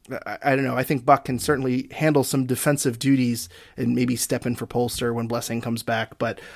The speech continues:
um, I, I wasn't too high on Polster this game. This is the only one I'll disagree with you on. I think all those players that you mentioned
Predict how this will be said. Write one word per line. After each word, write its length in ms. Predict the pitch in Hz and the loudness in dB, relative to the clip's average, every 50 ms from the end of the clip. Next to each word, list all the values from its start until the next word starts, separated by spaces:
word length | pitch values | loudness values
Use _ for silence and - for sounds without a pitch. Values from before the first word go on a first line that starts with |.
| - - | -12 -4
um, 340 | - 113 117 117 117 117 - - | 0 0 2 2 0 -2 -2 -2
I, 100 | 135 - - | -2 4 8
I 80 | 151 | 10
wasn't 320 | 170 180 202 185 180 160 - | 12 12 12 12 10 8 6
too 140 | - 156 143 | 6 6 8
high 200 | - 151 147 143 | 8 10 10 10
on 120 | 135 127 | 10 8
Polster 340 | - - 151 143 - 143 127 | 6 6 6 6 6 4 2
this 140 | 123 120 - | 2 2 2
game. 200 | - 123 120 127 | 2 2 2 2
This 120 | 127 - | 2 0
is 80 | - 127 | 2 4
the 80 | 127 131 | 6 6
only 160 | 131 131 127 | 6 6 6
one 160 | 123 123 123 | 4 4 4
I'll 100 | 120 117 | 2 2
disagree 440 | 113 123 117 - 131 120 127 123 123 | 2 0 0 0 0 0 2 2 2
with 120 | 123 - | 2 2
you 120 | - 135 123 | 0 0 0
on. 140 | 117 113 | 2 4
I 60 | 120 131 | 6 6
think 160 | 147 139 - - | 6 8 10 12
all 160 | 160 160 151 | 12 12 12
those 160 | 151 147 135 | 12 12 10
players 380 | - - 135 131 135 131 123 - | 8 6 4 4 4 4 0 0
that 100 | - - | 0 0
you 80 | 117 | 4
mentioned 460 | 123 143 156 156 - 160 156 151 151 | 6 6 6 6 6 4 4 4 2